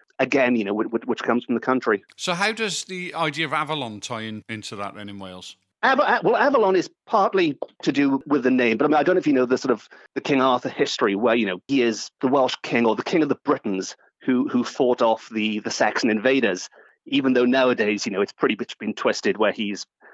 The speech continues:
Speaker 1: seen as, you know, the ki-, king of England in some cases,
Speaker 2: Mm.
Speaker 1: isn't he? Which, which is, which is incorrect. Avalon, if, if you translate it, sort of the, the Welsh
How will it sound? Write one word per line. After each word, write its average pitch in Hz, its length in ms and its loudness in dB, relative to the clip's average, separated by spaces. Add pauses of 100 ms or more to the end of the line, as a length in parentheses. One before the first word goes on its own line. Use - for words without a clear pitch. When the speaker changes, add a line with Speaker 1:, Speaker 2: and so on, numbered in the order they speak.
(120)
Speaker 1:
seen 120 300 0
as, 104 260 0
you 143 60 -4
know, 196 60 -6
the - 100 -10
ki-, - 200 -4
king 113 160 0
of 104 60 -2
England 120 340 2
in 104 80 -4
some 123 240 0
cases, 98 300 -4
Speaker 2:
Mm. 117 40 2
Speaker 1:
isn't 110 160 -2
he? 98 60 -4
Which, 101 180 -4
which - 220 -6
is, 110 120 -8
which - 180 -6
is 117 60 -2
incorrect. 113 600 0 (560)
Avalon, 165 540 2
if, 156 140 -2
if - 120 -2
you 160 80 -12
translate 165 640 0
it, 123 160 0
sort - 280 -4
of 107 100 -8 (160)
the, 117 180 2
the 113 80 -4
Welsh 139 300 0